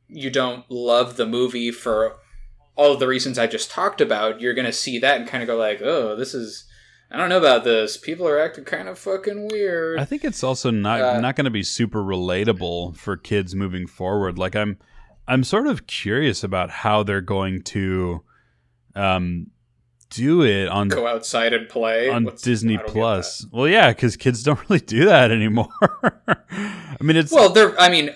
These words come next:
Speaker 1: the first and easy one is put, like, one female cast member in there that's under the age of, like, twelve.
Speaker 2: Yeah, let's, let's, can we please have, like, one, at least one girl, um, would, would be good for it.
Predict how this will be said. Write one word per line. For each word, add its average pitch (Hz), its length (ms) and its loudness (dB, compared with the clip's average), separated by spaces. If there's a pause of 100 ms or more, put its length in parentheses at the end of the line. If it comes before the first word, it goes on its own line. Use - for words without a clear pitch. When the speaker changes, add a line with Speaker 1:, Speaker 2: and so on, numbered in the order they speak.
(300)
Speaker 1:
the 156 80 -10
first 214 280 4
and 160 80 0
easy 214 220 2
one 127 160 0
is 127 140 -4
put, - 520 -2
like, 120 300 0
one 123 560 -4
female 123 520 -6
cast 120 360 -2
member 110 300 -6
in 110 100 -6
there 110 180 -2
that's - 400 -6 (280)
under 127 240 -2
the 113 160 -2
age 117 200 0
of, 107 260 -8
like, 98 200 -10
twelve. 113 540 -10
Speaker 2:
Yeah, 95 180 -4
let's, 95 260 -6 (120)
let's, 110 220 -6
can 123 200 -4
we 127 60 -4
please 113 460 -2
have, 104 240 -2
like, 92 260 -8
one, 95 680 -4 (220)
at 107 140 -6
least 135 360 0
one 92 380 -4
girl, 92 440 -4 (720)
um, 92 540 -2 (300)
would, 104 200 -4
would 107 200 -2
be 92 100 -6
good 87 480 -8 (320)
for 90 340 -4
it. 87 240 -6